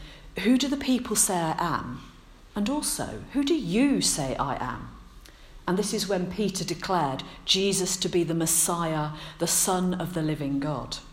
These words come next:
So as we go into chapter seventeen, it felt to me a little like God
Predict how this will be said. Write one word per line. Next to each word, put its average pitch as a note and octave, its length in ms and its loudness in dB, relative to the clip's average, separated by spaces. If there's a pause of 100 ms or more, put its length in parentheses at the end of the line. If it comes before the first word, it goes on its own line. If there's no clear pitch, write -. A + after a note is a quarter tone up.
(1200)
So G#3+ 160 6
as A#3+ 160 8
we A3+ 160 4
go G#3+ 300 6
into G3+ 240 2
chapter - 340 2
seventeen, E3 880 0 (440)
it - 160 4
felt D#4 340 6
to - 160 4
me F3+ 520 2 (300)
a G#3+ 80 6
little C4 380 2
like G#3+ 480 -2
God C#3+ 400 2